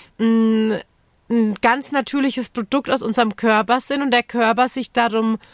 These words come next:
zu hundert Prozent selbst, also, ja, selbst kümmert und man ihn von außen einfach mechanisch durch das Bürsten unterstützen kann. Und dadurch, ähm, vermeidet diese ganzen,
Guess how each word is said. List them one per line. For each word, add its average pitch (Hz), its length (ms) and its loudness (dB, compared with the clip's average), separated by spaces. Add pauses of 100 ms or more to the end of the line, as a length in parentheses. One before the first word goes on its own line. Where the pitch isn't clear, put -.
(280)
zu 240 300 0
hundert 370 320 2
Prozent 277 720 -2
selbst, - 580 0
also, 226 160 0 (300)
ja, 277 260 0
selbst - 540 -2
kümmert 254 720 0 (280)
und 233 160 0
man 240 140 2
ihn 247 140 -4
von 240 180 -2
außen 277 480 0
einfach 247 560 -2
mechanisch 294 680 0
durch 269 160 -4
das - 180 -4
Bürsten 320 400 -2
unterstützen 233 720 0
kann. 185 480 -6 (1400)
Und 240 280 2 (280)
dadurch, 277 800 0
ähm, 233 540 0 (160)
vermeidet 226 800 -2
diese 240 240 0
ganzen, 233 640 -2